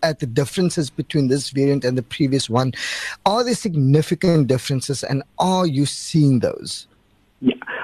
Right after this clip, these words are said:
Speaker 2: Um, first, I just want to re-emphasize what Doctor Bray said earlier about the ten. Remember, when we talk of people having to isolate for ten days, that is purely whether they can infect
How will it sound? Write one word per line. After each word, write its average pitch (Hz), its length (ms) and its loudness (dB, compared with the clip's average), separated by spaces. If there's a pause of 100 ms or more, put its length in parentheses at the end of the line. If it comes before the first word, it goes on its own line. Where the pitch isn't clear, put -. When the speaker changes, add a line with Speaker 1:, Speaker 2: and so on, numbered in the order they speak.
(100)
Speaker 2:
Um, 131 240 4 (100)
first, 175 240 0
I 185 120 2
just - 160 -4
want 208 140 2
to 214 100 -14
re-emphasize 160 680 0
what 127 140 0
Doctor 120 280 0
Bray 107 300 0
said 123 240 0
earlier 110 360 2
about 101 340 -2
the 104 140 0 (120)
ten. - 220 0 (260)
Remember, 208 300 2
when 151 140 0
we 160 100 -4
talk 190 220 0
of 165 180 -2
people 151 240 0
having 127 220 -2
to - 120 0
isolate 123 440 -2
for - 80 0 (120)
ten 127 220 2
days, 95 240 0 (360)
that 120 220 0
is 160 120 2 (280)
purely 185 360 4
whether 123 260 2
they 120 80 0
can 117 160 -2
infect - 380 -2